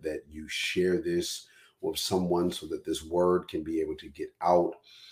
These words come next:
um, and people can be able to hear what, uh, we're gonna be talking about this morning. We're actually gonna start a new conversation, diving in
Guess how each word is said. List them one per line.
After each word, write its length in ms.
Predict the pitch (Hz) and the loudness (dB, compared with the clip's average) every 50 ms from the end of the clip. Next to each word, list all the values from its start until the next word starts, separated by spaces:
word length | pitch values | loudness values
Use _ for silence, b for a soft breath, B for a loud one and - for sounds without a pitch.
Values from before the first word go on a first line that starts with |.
| B B B B _ - | B B B B _ -8
um, 380 | 80 78 78 76 73 73 76 - - | -8 -6 -6 -6 -6 -8 -8 -8 -6
and 260 | 78 78 76 76 76 71 | -6 -4 -2 -4 -4 -6
people 360 | - - 104 98 - 80 76 | -4 -4 -4 -2 -2 -4 -8
can 200 | - - 85 78 | -4 -4 -6 -4
be 140 | 80 82 80 | 0 -2 -2
able 160 | 78 76 73 | -2 -2 -8
to 160 | - - 76 | -12 -14 -12
hear 640 | - - - - 107 104 92 82 78 76 78 78 - _ _ _ _ _ _ _ _ _ _ _ _ _ _ _ _ _ _ _ - - - 92 76 85 | -12 -12 -6 0 4 4 6 4 4 2 0 -2 -4 _ _ _ _ _ _ _ _ _ _ _ _ _ _ _ _ _ _ _ -6 -6 -4 -8 -4 4
what, 340 | 90 98 92 85 - - B B B B B B B B | 6 8 8 8 6 2 B B B B B B B B
uh, 280 | - 82 80 73 60 | -2 0 0 0 0
we're 200 | 62 82 92 92 90 | 2 2 4 6 6
gonna 160 | 92 90 85 | 6 6 4
be 140 | 85 - - | 4 2 0
talking 440 | - - - 117 117 - 113 95 90 | -2 8 8 8 10 10 8 8 8
about 240 | 87 80 76 - - | 6 6 4 2 0
this 160 | 85 82 - | -2 -2 2
morning. 320 | 90 87 85 80 80 78 | 2 2 2 4 2 2
We're 80 | 78 92 | 2 4
actually 400 | - 95 113 110 107 110 107 104 | 6 8 8 8 8 6 4 4
gonna 140 | 107 98 87 | 4 2 2
start 360 | - - - 82 82 82 78 | 0 -2 -2 0 0 0 2
a 60 | 82 | 4
new 180 | 90 98 98 90 | 4 4 4 2
conversation, 1080 | - - 101 92 87 82 80 78 - - 98 104 101 - - - 85 76 78 76 - b b b b b b b b b b - 73 | 0 0 0 0 0 0 -2 -4 2 4 6 6 6 6 4 0 0 0 -2 -2 -4 b b b b b b b b b b -16 2
diving 540 | 76 90 92 95 95 92 101 104 101 92 78 | 6 8 8 10 10 8 8 8 8 6 4
in 580 | - 85 90 87 85 82 80 78 80 80 73 | 4 6 6 6 6 6 4 2 2 0 -2